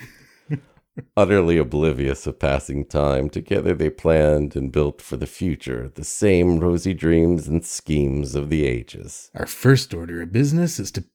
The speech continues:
Speaker 2: produce strong children, develop irrigation technology, and form a deep tribal divide with our neighbors. That should do it." <laughs>
Speaker 1: Cradle of civilization right there. Suddenly Ruth laughed.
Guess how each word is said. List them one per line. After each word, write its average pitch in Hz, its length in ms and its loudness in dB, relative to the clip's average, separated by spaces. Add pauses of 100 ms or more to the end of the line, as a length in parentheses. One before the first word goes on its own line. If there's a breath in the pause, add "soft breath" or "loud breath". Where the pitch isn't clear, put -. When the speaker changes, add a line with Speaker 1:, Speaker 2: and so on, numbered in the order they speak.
(140)
Speaker 2:
produce 143 380 -2
strong 208 600 -4
children, 110 720 0
develop 165 420 -2
irrigation 151 600 0
technology, 151 800 -2
and 110 100 -2
form 110 240 0
a 85 60 -6
deep 214 560 -6
tribal 196 480 0
divide 131 400 4
with 113 160 0
our 104 160 2
neighbors. 85 560 -8 (220)
That 302 180 -6
should - 160 -8
do 170 220 4
it." - 120 -4 (760)
<laughs> - 1600 -16 (500 loud breath)
Speaker 1:
Cradle 98 460 4
of 87 60 -2
civilization 87 920 2
right 73 300 0
there. 58 340 -8 (1300)
Suddenly 80 460 2
Ruth 76 360 -2
laughed. - 480 -10